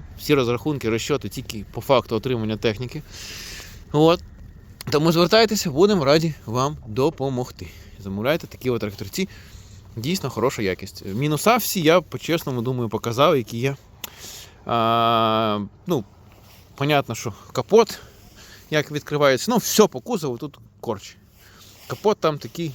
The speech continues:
стоїть, як в Жигулі, така палка. Поняв? Капот підняв і треба поставити. Газовий упор сюди не поставив. Ну, зажмотилися китайці на газовий упор.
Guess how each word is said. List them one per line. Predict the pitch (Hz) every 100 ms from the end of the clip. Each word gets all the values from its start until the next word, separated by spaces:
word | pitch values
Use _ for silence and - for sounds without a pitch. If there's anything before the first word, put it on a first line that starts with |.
| -
стоїть, | - 143 143
як | 127
в |
Жигулі, | 110 131 139 175
така | 139 123
палка. | 120 127 104 -
Поняв? | 92 104 151 123
Капот | - 113 113
підняв | 123 143 175 123
і |
треба | 120 143 139 - - - -
поставити. | - 127 - 180 233 202 - - _ _ _ _ _
Газовий | 131 156 156 151
упор | 147 - 240 233
сюди | - 160
не | 190 143
поставив. | 131 - 113 95 110
Ну, | 170 123 - -
зажмотилися | 110 165 147 151 - 147 120 - 107 - - - - -
китайці | - 123 151 151 120
на |
газовий | 117 120 117 113
упор. | 95 87